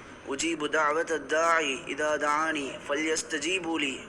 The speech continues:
வல்யுமினூ பி லஅல்லஹும் யர்ஷுதூன்." அழைக்கக்கூடியவர்களின் அழைப்பிற்கு நான் பதிலளிக்கின்றேன்,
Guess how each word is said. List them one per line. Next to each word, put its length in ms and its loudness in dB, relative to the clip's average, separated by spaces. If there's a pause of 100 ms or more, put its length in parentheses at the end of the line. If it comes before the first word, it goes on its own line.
வல்யுமினூ 680 -2
பி 200 -2
லஅல்லஹும் 560 2
யர்ஷுதூன்." 540 0 (1120)
அழைக்கக்கூடியவர்களின் 920 0
அழைப்பிற்கு 680 2
நான் 240 2
பதிலளிக்கின்றேன், 800 0